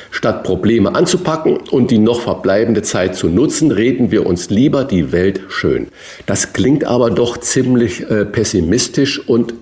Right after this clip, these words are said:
schon auch ein bisschen nach Apokalypse, die die letzte Generation ja auch so heraufbeschwört oder auch herbeiredet. Tun wir wirklich so wenig gegen diesen Klimawandel?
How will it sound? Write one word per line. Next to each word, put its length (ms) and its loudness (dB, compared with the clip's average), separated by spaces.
schon 260 -2
auch 140 -2
ein 200 0
bisschen 400 0
nach 280 -2
Apokalypse, 1000 -2
die 80 -4
die 100 -4
letzte 380 0
Generation 720 0
ja 200 2
auch 380 0
so 260 0
heraufbeschwört 1040 -2
oder 160 -4
auch 200 -4
herbeiredet. 760 -2
Tun 220 2
wir 220 2
wirklich 340 0
so 180 0
wenig 420 2
gegen 340 0
diesen 420 0
Klimawandel? 800 0